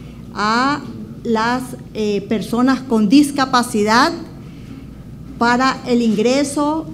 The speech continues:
sin hacer fila al momento de las elecciones. Si una persona con discapacidad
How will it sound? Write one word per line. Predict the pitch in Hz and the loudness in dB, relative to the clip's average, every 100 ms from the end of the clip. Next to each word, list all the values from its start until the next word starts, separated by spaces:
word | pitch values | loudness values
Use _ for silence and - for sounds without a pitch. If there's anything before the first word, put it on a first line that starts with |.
| - | -12
sin | - - 247 | -10 0 2
hacer | 220 185 220 214 | 2 0 -2 -2
fila | - 285 311 320 311 - - - - - - | 0 2 4 0 -2 -6 -14 -16 -16 -16 -10
al | 214 220 240 247 - - - - - - | -2 0 0 -2 -8 -14 -16 -16 -14 -4
momento | 214 202 208 208 226 | -2 -2 -2 -2 -2
de | |
las | 220 226 | -2 -2
elecciones. | 202 190 - - 185 170 156 - - - - - | -2 -4 -8 -6 -4 -2 -6 -8 -14 -16 -16 -16
Si | - 247 247 | -6 0 2
una | 262 277 277 | 6 6 4
persona | 277 247 240 247 262 262 262 | 0 -2 0 2 4 4 2
con | 254 233 | 2 2
discapacidad | 226 - 196 202 214 208 208 214 226 | 2 0 -6 -6 -6 -4 -2 0 0